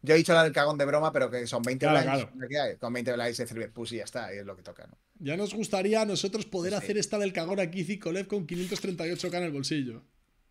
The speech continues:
Speaker 2: Ni efeite,
Speaker 1: De hecho,
Speaker 2: muchas gracias
Speaker 1: yo
Speaker 2: por
Speaker 1: creo
Speaker 2: ese
Speaker 1: que
Speaker 2: follow.
Speaker 1: con Array Off creo que en ningún momento haces, eh, Thribet, eh, inductor. Con Array Suite a lo mejor tiene algún porcentaje de Thribet inductor, pero con Array Off creo que nunca,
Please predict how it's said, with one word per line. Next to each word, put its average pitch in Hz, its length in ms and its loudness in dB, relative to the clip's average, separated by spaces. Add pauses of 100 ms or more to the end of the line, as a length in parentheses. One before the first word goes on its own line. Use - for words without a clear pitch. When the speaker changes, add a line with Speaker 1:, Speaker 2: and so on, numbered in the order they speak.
(1400)
Speaker 2:
Ni 185 160 0
efeite, 262 400 6
Speaker 1:
De 247 40 4
hecho, 185 300 12
Speaker 2:
muchas - 180 0
gracias 214 180 2
Speaker 1:
yo 196 60 8
Speaker 2:
por 190 40 2
Speaker 1:
creo 254 160 12
Speaker 2:
ese 214 120 4
Speaker 1:
que 214 160 8
Speaker 2:
follow. 185 160 4 (140)
Speaker 1:
con 160 220 2
Array 226 320 10
Off 269 220 8
creo 202 200 0
que 247 100 2
en 202 100 2
ningún 180 280 2
momento 226 400 0
haces, 170 420 -2
eh, 127 340 -2
Thribet, 127 300 2 (120)
eh, 107 460 -4
inductor. 123 480 0 (180)
Con 160 180 2
Array 262 220 6
Suite 262 240 2
a 285 80 12
lo 214 80 8
mejor 185 200 0
tiene 285 160 0
algún 175 200 2
porcentaje 156 480 0
de 151 100 0
Thribet 143 300 -4
inductor, 139 500 0 (540)
pero 139 520 6
con 123 160 -2
Array 185 220 0
Off 220 160 -2
creo 175 160 -2
que 214 100 -4
nunca, 175 440 -6